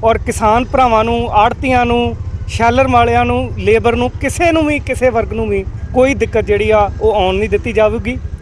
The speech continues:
ਔਰ ਉਹ ਸਾਨੂੰ ਯਕੀਨ ਦਿਵਾ ਕੇ ਗਏ ਨੇ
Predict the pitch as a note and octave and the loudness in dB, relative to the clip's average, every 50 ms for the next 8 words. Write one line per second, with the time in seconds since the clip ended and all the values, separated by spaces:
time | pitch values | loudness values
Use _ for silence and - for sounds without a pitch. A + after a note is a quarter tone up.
0 | - - - - A3 G#3+ A3+ A3+ A#3 A#3 A3+ - - - - B3 A#3+ A3 A#3 A#3 | -10 -10 -2 2 4 4 4 4 2 0 0 -2 -6 -6 -2 0 2 2 2 0
1 | B3+ - G#3+ - - A#3+ C4 C#4+ C#4 D4 C4 B3+ A#3 A3+ G#3 A#3 A#3 G3+ A3 G#3+ | 0 -4 -4 -6 -2 0 0 2 2 2 2 4 2 2 2 -2 -4 -2 0 0
2 | G#3 G#3+ A3 G#3+ G#3+ | 0 0 0 -2 -4